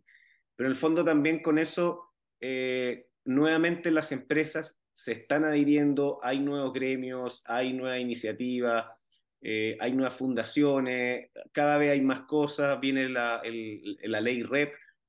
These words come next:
que entra en régimen y ya están en las licitaciones, o sea, esto ya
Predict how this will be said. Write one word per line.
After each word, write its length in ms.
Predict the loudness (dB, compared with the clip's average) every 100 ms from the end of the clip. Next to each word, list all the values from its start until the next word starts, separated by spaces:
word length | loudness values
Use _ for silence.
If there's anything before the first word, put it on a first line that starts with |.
| _ _ -6
que 200 | 0 0
entra 280 | 0 0 0
en 120 | 2
régimen 500 | 2 0 -4 -4 -6
y 160 | -8 -2
ya 140 | -2
están 400 | -2 -2 2 4
en 100 | 6
las 120 | 4
licitaciones, 960 | 2 -2 -6 -8 -6 0 4 4 0 -6
o 40 |
sea, 160 | -8 -6
esto 280 | -6 -4 -2
ya 440 | 2 2 0 -6